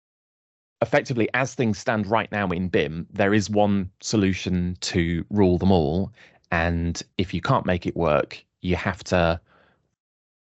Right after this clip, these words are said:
either acknowledge that and find, uh, a, a solution that can work around that, or you end up,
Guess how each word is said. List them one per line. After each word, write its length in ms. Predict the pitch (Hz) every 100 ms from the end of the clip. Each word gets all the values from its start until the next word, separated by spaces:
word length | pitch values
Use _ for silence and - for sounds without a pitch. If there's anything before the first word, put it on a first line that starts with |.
| _ _ _ _
either 360 | 123 110 104 -
acknowledge 720 | 104 92 98 131 147 98 - -
that 260 | 90 107 -
and 200 | 98 90
find, 560 | - 101 95 90 90 - -
uh, 200 | 95 82 90
a, 140 | 90 - _ _ - -
a 140 | 107 98
solution 540 | - 113 104 98 -
that 140 | 92 -
can 120 | 92
work 180 | 135 87
around 320 | 127 131 87
that, 280 | 78 - - - - - _ _ _
or 400 | 110 101 101 98 -
you 240 | 98 101
end 280 | 107 101 92
up, 260 | 95 -